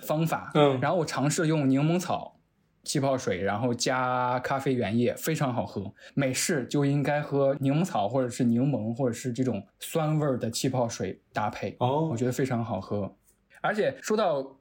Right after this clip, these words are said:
Speaker 1: 看动漫，我特别喜欢看啾啾嘛，然后我在
Speaker 2: 嗯。
Speaker 1: 那个 YouTube 看到有一个视频非常有意思，就是他总结了啾啾角色们最喜欢喝的饮料是什么，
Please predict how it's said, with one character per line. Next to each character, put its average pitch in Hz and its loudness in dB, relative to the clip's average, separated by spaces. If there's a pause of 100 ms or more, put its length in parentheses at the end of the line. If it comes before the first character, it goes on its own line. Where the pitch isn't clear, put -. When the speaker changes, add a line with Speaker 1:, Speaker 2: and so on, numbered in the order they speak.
Speaker 1:
看 170 0
动 165 2
漫， 147 0
我 147 0
特 156 -2
别 180 2
喜 165 0
欢 120 2
看 135 0
啾 143 2
啾 139 2
嘛， 110 2
然 117 0
后 156 0
我 127 2
在 143 0
Speaker 2:
嗯。 127 4
Speaker 1:
那 135 2
个 117 0
YouTube 143 0
看 147 -2
到 127 0
有 127 0
一 135 2
个 160 2
视 170 -2
频 135 0
非 156 0
常 165 2
有 127 2
意 143 4
思， - -6
就 165 -2
是 156 0
他 170 -4
总 120 0
结 113 0
了 120 0
啾 175 2
啾 147 0
角 123 2
色 151 2
们 117 0
最 170 2
喜 - -4
欢 127 0
喝 147 0
的 139 2
饮 117 0
料 120 2
是 135 0
什 - -4
么， - -10